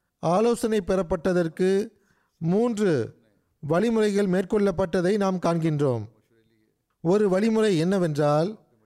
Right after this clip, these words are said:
ஆலோசனை கேட்டு பெறுவதற்கு ஏற்ப ஏதேனும் விவகாரம் முன் வந்தால்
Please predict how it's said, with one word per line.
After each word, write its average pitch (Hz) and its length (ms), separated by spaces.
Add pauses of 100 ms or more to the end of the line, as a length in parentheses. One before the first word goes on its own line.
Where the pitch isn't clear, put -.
(540)
ஆலோசனை 208 760
கேட்டு 202 340
பெறுவதற்கு 180 680
ஏற்ப 175 640 (720)
ஏதேனும் 208 560
விவகாரம் 196 560
முன் 185 220
வந்தால் 151 680